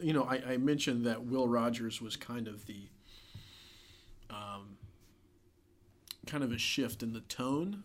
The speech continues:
a little bit, um, because he was really one of the first ones to make it funny, make it humorous, and make it kind of the way that most of the hosts do now, where there's an opening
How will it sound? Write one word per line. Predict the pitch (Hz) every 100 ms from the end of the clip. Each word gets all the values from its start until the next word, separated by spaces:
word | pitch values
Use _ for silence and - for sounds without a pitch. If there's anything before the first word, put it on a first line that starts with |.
| -
a |
little | 147 165 180
bit, | 185 202 - - -
um, | 131 131 127 123 123 - 151
because | 143 - 160 -
he |
was | 165 139
really | 151 143
one | 131 131
of | 123
the | 117
first | - 120 117 113
ones | 113 110 - - -
to | 117 117 - - - - - - -
make | 147 135
it | 131 110
funny, | - 120 107 104
make | 120 117
it | -
humorous, | - 120 104 95 95
and | 113
make | 107 107
it | 110 - - - - - -
kind | - 160
of | 139
the | 127
way | 120 120
that | 117 110 117
most | 131 120 107
of | 113
the |
hosts | 113 110 -
do | 107 92
now, | 92
where | 98 98
there's | 101 98
an | 104
opening | 101 - 95